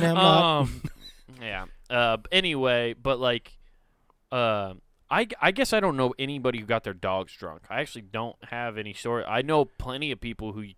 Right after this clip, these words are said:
Speaker 2: <laughs> definitely blew weed in, uh, <laughs> in their
Speaker 1: Yes.
Speaker 2: fucking dog
Speaker 1: No,
Speaker 2: or cat's
Speaker 1: that, that
Speaker 2: face.
Speaker 1: was more prevalent. I can honestly say
Speaker 2: Yeah.
Speaker 1: I remember three times. I don't know if the dog was drunk. I just saw it drink some beer.
Speaker 2: Right. Yeah,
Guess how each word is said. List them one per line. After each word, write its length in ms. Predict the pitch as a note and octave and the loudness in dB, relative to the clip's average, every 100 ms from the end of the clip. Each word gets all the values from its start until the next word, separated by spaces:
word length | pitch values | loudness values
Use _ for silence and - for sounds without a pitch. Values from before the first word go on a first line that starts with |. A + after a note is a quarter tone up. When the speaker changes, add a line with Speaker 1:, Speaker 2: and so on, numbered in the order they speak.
| _ B2 | _ -2
Speaker 2:
<laughs> 220 | D3 D3 - | -2 0 0
definitely 400 | D3 C#3+ D3 B2 | 0 0 -4 -4
blew 340 | F#2+ B2+ C3+ | -2 0 0
weed 480 | A2 G2+ A#2+ D3+ C#3+ | -2 -4 0 0 -2
in, 200 | A#2 A2+ | -6 -6
uh, 360 | B2+ A#2+ C3+ D3+ | -2 0 0 0
<laughs> 40 | |
in 80 | F#3+ | 0
their 120 | D3+ | 6
Speaker 1:
Yes. 260 | D#3 C3 C3+ | 10 10 8
Speaker 2:
fucking 160 | B2+ A2+ | 0 0
dog 300 | A2+ B2 C3 | 4 4 8
Speaker 1:
No, 120 | C#3+ | 8
Speaker 2:
or 40 | A#2+ | 10
cat's 320 | D3 E3 - | 10 10 6
Speaker 1:
that, 120 | A#2 | 4
that 100 | F3 | 4
Speaker 2:
face. 60 | A#3 | 6
Speaker 1:
was 160 | G#3 | 2
more 200 | F3 F3+ | 2 0
prevalent. 560 | - C#3+ C3 G#2+ G2 E2+ | 4 6 6 4 -6 -2
I 140 | C3 D3 | 2 4
can 180 | G3+ | 6
honestly 400 | F3 F3 F3 - | 6 6 4 2
say 200 | D3 A#2+ | 2 4
Speaker 2:
Yeah. 100 | C#3 | 6
Speaker 1:
I 20 | C3+ | 4
remember 380 | C3 C3 B2 | 4 2 0
three 280 | - C3+ C#3 | 0 4 4
times. 480 | D3+ C#3+ B2 A#2+ - - - - | 4 2 2 -2 -6 -18 -16 0
I 40 | |
don't 120 | G4+ C#3+ | 2 6
know 100 | A#2 | 4
if 80 | - | 4
the 60 | |
dog 280 | G2 G#2 G2 | -6 -4 -4
was 160 | E2 - | -8 -6
drunk. 320 | G2+ A#2+ D3+ | -2 0 2
I 80 | D#3+ | 2
just 140 | D3+ | 4
saw 120 | D#3 | 2
it 80 | G#2 | 2
drink 240 | B2 B2+ - | 0 -2 -2
some 180 | A2+ | -4
beer. 400 | G2 F#2 F2+ - - _ _ _ _ _ _ - | -4 -6 -8 -10 -16 _ _ _ _ _ _ -10
Speaker 2:
Right. 440 | B2 A#2+ F#2+ E2 | 0 0 0 -6
Yeah, 80 | - | -6